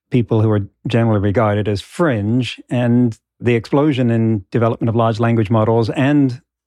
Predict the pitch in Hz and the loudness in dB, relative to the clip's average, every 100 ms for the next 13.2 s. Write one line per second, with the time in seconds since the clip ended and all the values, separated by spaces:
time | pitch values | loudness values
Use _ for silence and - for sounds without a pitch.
0 | _ _ 117 113 113 113 - - _ _ | _ _ -2 0 2 0 -4 -14 _ _
1 | - 120 117 113 135 131 98 117 117 - | -2 -2 0 0 0 -2 -4 -6 -10 -16
2 | _ _ - 117 120 120 117 104 - _ | _ _ -10 -4 0 0 0 -4 -10 _
3 | - 110 131 127 123 113 101 104 104 139 | -12 -4 -2 0 0 -2 -2 0 0 0
4 | 143 - 117 101 107 113 101 101 104 107 | 0 -4 -8 -6 -6 -4 -2 -2 -2 -4
5 | 98 110 - 107 98 - - 104 - 110 | -2 -4 -2 -2 -2 -4 -2 -2 0 -2
6 | 107 123 117 120 113 110 117 - - - | 0 -2 -2 -2 -2 -2 -4 -8 -10 -2
7 | 110 104 101 - 113 104 101 107 104 _ | 0 0 0 -2 -2 -2 0 0 -2 _
8 | _ _ _ - 117 107 101 120 123 113 | _ _ _ -2 0 2 2 2 2 0
9 | - 120 107 - - 135 110 110 120 110 | -2 -2 -2 -6 -12 -4 -2 0 0 0
10 | 107 95 110 107 - 165 113 107 - _ | -2 -2 -2 -2 0 0 0 -4 -8 _
11 | _ _ _ _ 147 143 135 131 131 123 | _ _ _ _ -2 0 0 0 0 -2
12 | - 120 117 107 - - 139 117 110 113 | -2 -2 0 -2 -12 -14 -2 0 2 0
13 | 113 | -2